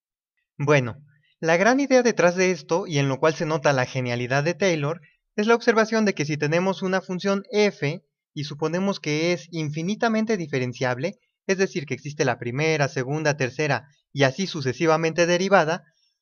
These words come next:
entonces podemos construir un polinomio como el que escribí aquí abajo, dija-, digamos este de acá, claro, sumando más y más términos, de modo que este polinomio aproxime bien a f.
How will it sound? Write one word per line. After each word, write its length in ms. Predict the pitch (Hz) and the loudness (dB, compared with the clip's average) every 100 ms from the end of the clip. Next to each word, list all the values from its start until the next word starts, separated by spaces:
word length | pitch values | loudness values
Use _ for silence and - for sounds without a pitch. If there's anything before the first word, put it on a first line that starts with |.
| _ - | _ -6
entonces 540 | 208 220 254 233 247 | -2 2 2 4 0
podemos 400 | - 208 202 208 | 2 2 2 -2
construir 500 | - 202 - 208 214 | -2 -4 -4 -2 0
un 120 | 214 | 0
polinomio 600 | 208 214 208 214 202 151 | 0 0 2 0 0 -2
como 240 | 147 127 127 | -4 -2 -2
el 80 | |
que 60 | 120 | -2
escribí 320 | 135 131 131 | -6 -4 -2
aquí 180 | 160 156 | -2 0
abajo, 520 | 196 208 175 143 175 _ _ _ _ | 2 2 2 -2 -12 _ _ _ _
dija-, 340 | 135 135 147 151 | -10 -8 -6 -4
digamos 400 | 135 139 139 131 | -2 -2 -2 -6
este 220 | 127 165 | -6 -2
de 80 | 165 | 0
acá, 400 | 175 208 196 214 _ _ _ | 0 0 -2 -4 _ _ _
claro, 320 | 196 180 113 | 0 2 0
sumando 400 | - 143 143 156 | -6 -2 -2 0
más 240 | 135 139 147 | 0 2 0
y 60 | |
más 180 | 170 180 | -2 -2
términos, 480 | 180 208 180 180 220 - _ _ - | 0 0 0 -4 -6 -14 _ _ -4
de 120 | 165 | -2
modo 260 | 202 247 | 0 0
que 100 | 233 | 0
este 140 | 214 - | -2 -2
polinomio 480 | - 143 147 208 220 | 0 0 0 0 0
aproxime 460 | 156 147 190 185 | 0 -2 0 0
bien 320 | 143 147 160 | 2 2 2
a 120 | 135 123 | 0 -2
f. 300 | 117 - | -6 -12